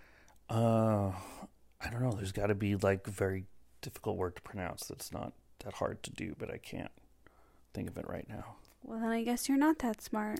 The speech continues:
Speaker 1: That is a good question. Something I'm gonna, I'll try to think of something. We just heard a car honk, and it was, for some reason, very scary to ask her.
Speaker 2: I know who it is.
Speaker 1: Who?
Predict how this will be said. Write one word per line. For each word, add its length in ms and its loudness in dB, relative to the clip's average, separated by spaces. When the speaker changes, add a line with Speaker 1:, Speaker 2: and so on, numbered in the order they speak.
Speaker 1:
That 180 0
is 120 -2
a 40 0
good 140 -2
question. 520 -8
Something 480 0
I'm 140 8
gonna, 200 10
I'll 120 10
try 180 10
to 60 6
think 200 2
of 80 4
something. 560 2
We 120 0
just 160 -2
heard 160 2
a 20 -6
car 260 2
honk, 300 -4
and 180 -6
it 60 -4
was, 300 -6
for 160 -14
some 200 -6
reason, 340 -4
very 320 0
scary 480 -6
to 100 -8
ask 240 -6
her. 220 -8
Speaker 2:
I 240 -16
know 80 -10
who 80 -10
it 100 -14
is. 440 -12
Speaker 1:
Who? 220 -6